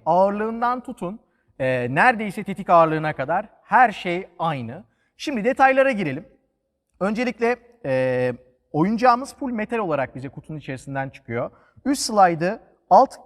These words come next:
yapısı ve her şeyi orijinal Canik'te nasıl kullanılmışsa bunda da aynı şekilde kullanılıyor. Oyuncağımızın, e, üç farklı renk seçeneği bizlerle karşıya çıkıyor. Bunlardan bir tanesi full siyah, bir tanesi siyah tan, diğeri de full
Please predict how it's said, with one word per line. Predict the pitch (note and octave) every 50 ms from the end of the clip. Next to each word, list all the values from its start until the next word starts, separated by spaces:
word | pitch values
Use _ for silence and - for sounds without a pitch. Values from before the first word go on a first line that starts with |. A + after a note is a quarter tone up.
| _
yapısı | D#3+ E3+ - - E3 - - D#3+ D#3 F3 - _ -
ve | D#3 F#3 F3
her | F3 A#3+ D4 D4
şeyi | C#4 - G#3 F#3 F#3 A3
orijinal | - G#3 A3+ A#3 G#3 A#3+ A#3 G3+ F#3
Canik'te | F3 A3 A#3 G#3+ - - G#3
nasıl | A#3 B3 - A#3+ -
kullanılmışsa | - G#3 F#3 F#3 F#3 F#3+ G#3 A#3+ C4 - - F3+ E3 F#3 - - _ _ _ _ -
bunda | G#3+ C#4+ C4+ G3+ F3+ E3+
da | A3+ B3+ - -
aynı | G3 G3+ G3+ F#3 D#3+
şekilde | - C3+ - C3 A#2+ A#2
kullanılıyor. | A2 _ A#2+ A2+ A2+ G#2+ G#2+ G#2+ A#2 C#3+ - _ _ _
Oyuncağımızın, | - D#3+ F#3+ A#3+ C#4 C#4+ B3 C#4 C#4+ C#4+ C#4+ C#4+ A3+ C4 D4+ D#4 - _ _ _ _ -
e, | E3 D#3+ D#3+ D#3 D#3 D3+ D#3 - - _ _
üç | - D4+ D4+ - - -
farklı | - A#3+ G#3+ G3+ - - C4 C#4+ A#3+
renk | G#3 A#3 B3+ A#3
seçeneği | - G#3 F3+ - F3 D#3 D3 C#3 C3
bizlerle | D3 C#3 C#3 D3+ D3+ E3 F3
karşıya | E3+ - G3+ G3+ - - A3+ G#3+
çıkıyor. | - - _ B3 A#3 A#3+ B3 B3 - _ _ _ _ _
Bunlardan | - A#3+ C#4 C4 A#3 G#3 G3+ F#3+ G3+
bir | A#3
tanesi | G#3 A3 F#3 E3 D#3 - - C3
full | - - A3+ B3
siyah, | - - A#3 A#3 A3+ A#3 B3+ B3+ - - - _ _ _
bir | F#3+ C4+
tanesi | - B3+ F#3+ F3 D#3+ B2+ - B2+
siyah | - - - F#3 A3 B3+ B3+ B3 - -
tan, | - B3 A#3+ B3+ C4+ C4+ - _ _ _ _
diğeri | G#3+ C4+ C4 A#3 A3 G3+
de | C#4+ C#4+
full | - - C#4 D4 C4+